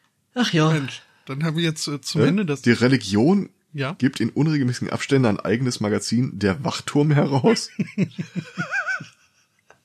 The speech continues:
Speaker 3: Okay. Ja.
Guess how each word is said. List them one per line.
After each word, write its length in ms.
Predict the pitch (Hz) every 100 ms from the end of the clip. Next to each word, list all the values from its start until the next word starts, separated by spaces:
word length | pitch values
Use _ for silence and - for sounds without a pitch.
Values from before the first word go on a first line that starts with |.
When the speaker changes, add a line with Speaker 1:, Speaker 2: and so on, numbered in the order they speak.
| _ _ _ _ _ _ - - - _ _ _ _ - - - - -
Speaker 3:
Okay. 440 | 139 - 143 147 - - _ - - - - _ _ _ _ _ _ _ _ _ _ _ _ _ - - - -
Ja. 220 | 139 98